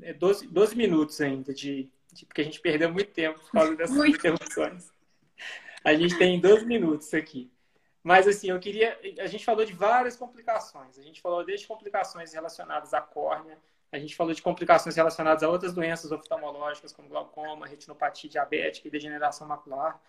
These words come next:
Speaker 1: A gente tá falando de doen-, é, alterações relacionadas à infecção no período pós-operatório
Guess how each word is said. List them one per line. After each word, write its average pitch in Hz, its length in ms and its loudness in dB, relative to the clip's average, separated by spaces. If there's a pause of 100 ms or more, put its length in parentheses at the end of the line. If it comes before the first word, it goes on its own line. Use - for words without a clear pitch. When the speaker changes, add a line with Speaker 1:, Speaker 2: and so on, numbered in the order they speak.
(340)
Speaker 1:
A 143 80 -2
gente 156 200 -4
tá 180 100 8
falando 165 400 8
de 160 220 -6
doen-, 156 160 -6
é, 156 300 -4
alterações 160 680 -4
relacionadas 156 880 -6
à 156 100 -8
infecção 165 540 -4
no 202 80 -2
período 151 320 -2
pós-operatório 151 1000 0